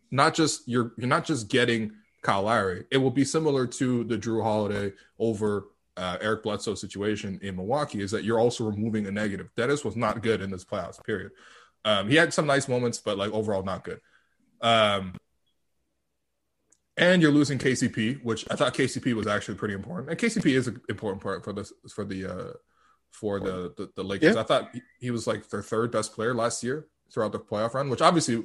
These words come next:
Speaker 1: one and two are so far ahead of three, but, like,
Speaker 2: Yeah.
Speaker 1: I still think he was a very important
Speaker 2: No,
Speaker 1: player.
Speaker 2: he was awesome. He deserves
Speaker 1: Yeah. And he was banged up
Speaker 2: He,
Speaker 1: too, so,
Speaker 2: he
Speaker 1: you know, salute to him.
Speaker 2: Yeah. Yeah, I, this Lakers team,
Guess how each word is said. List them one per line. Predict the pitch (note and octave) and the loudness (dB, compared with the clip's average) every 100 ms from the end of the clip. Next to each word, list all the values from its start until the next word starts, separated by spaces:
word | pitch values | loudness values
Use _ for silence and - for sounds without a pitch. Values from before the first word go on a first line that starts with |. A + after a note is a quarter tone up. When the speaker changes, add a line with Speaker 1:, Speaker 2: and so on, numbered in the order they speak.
| - | 0
Speaker 1:
one | B2+ C3 | 2 4
and | A#2 | 2
two | - B2+ | 2 2
are | A2 | 2
so | - A#2+ G#2 G#2 | 0 0 0 -2
far | A2 G2 | 0 0
ahead | G#2 | 0
of | G2 - | -2 -6
three, | G2+ G#2+ D3+ - _ _ _ _ | -6 -2 -2 -4 _ _ _ _
but, | B2+ B2 | 0 2
like, | A2+ G2+ - - | 0 -4 -6 0
Speaker 2:
Yeah. | A#2 - _ - | 0 0 _ -4
Speaker 1:
I | A#2+ | -2
still | - C3 | 0 0
think | C3 | 2
he | A#2+ | 0
was | G#2+ | -2
a | |
very | G#2 G2 | -2 -2
important | G2 G2 F#2+ F#3+ | -4 -4 4 8
Speaker 2:
No, | G#3 | 8
Speaker 1:
player. | F#3 | 8
Speaker 2:
he | G3 | 6
was | A3+ G3 | 4 4
awesome. | C#3 D3 - F#3 | 4 2 -4 -6
He | - F#3 E3+ | -2 -2 -2
deserves | - D3+ D3+ D3 C#3+ C3 - - _ _ _ | 0 4 4 4 2 -4 -8 -12 _ _ _
Speaker 1:
Yeah. | G#2+ F2+ F2+ _ _ _ _ _ _ _ _ _ - | -4 -4 -6 _ _ _ _ _ _ _ _ _ 2
And | F#3 C4+ | 4 8
he | D#4+ | 8
was | G4+ | 8
banged | - B2 A2 | 6 4 6
up | |
Speaker 2:
He, | F3 | 4
Speaker 1:
too, | F3+ G#2 | 4 -2
so, | F2+ A#2 | -4 0
Speaker 2:
he | C3 F3 F3 E3+ D#3+ - _ - _ - _ _ _ - - - | 4 4 4 0 -4 -10 _ -20 _ -20 _ _ _ -20 -20 -10
Speaker 1:
you | |
know, | G2 | -10
salute | - C#3 F3+ | -4 -4 -4
to | |
him. | A2+ F2+ E2+ _ _ _ _ - | -6 -8 -12 _ _ _ _ -10
Speaker 2:
Yeah. | A3 - _ _ _ _ - - - | -10 -10 _ _ _ _ -12 -10 6
Yeah, | A#3 | 8
I, | G#3+ A3 A3 - - | 12 10 10 4 -8
this | F3+ B3 B3 - | 4 4 4 -2
Lakers | G#3 A3 B3+ C4+ - | 6 6 8 4 2
team, | A3+ A3+ A3+ G#3+ G#3+ F#3+ | 0 0 2 2 0 -2